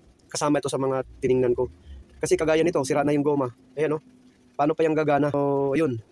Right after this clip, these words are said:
Papalitan ko na siya ng bago. Ayan, puro dumi. Kalawang na sa loob. Okay, so papalitan ko na siya ng bago.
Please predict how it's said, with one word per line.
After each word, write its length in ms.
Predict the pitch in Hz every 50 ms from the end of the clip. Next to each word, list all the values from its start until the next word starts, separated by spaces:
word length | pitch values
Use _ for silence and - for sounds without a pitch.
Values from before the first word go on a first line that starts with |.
| _ _ _ _ _ _ _ _ _ -
Papalitan 400 | 139 143 - 147 151 160 156 147
ko 80 | 151
na 80 | 147 -
siya 80 | 151 139
ng 80 | 139
bago. 320 | 131 127 120 117 117 113 - _ _ _ _ _ _ _ _ _ _ _ -
Ayan, 160 | 120 120 110 98 98 _ -
puro 560 | 104 104 107 113 113 117 117 117 117 117 117
dumi. 240 | 113 123 147 147 - _ _ _ _ _ _ _ _ _ _ _ _ _ _ _ _
Kalawang 320 | 117 117 120 123 123 123
na 80 | 123 123
sa 80 | -
loob. 240 | 127 123 123 120 - - _ _ _ _ _ _ _
Okay, 160 | - 135 135
so 320 | 139 - 131 123 123 123 123
papalitan 320 | 131 135 139 139 143 135
ko 40 | 135 131
na 20 |
siya 100 | - 127 120
ng 80 | 120 113
bago. 240 | 113 107 101 110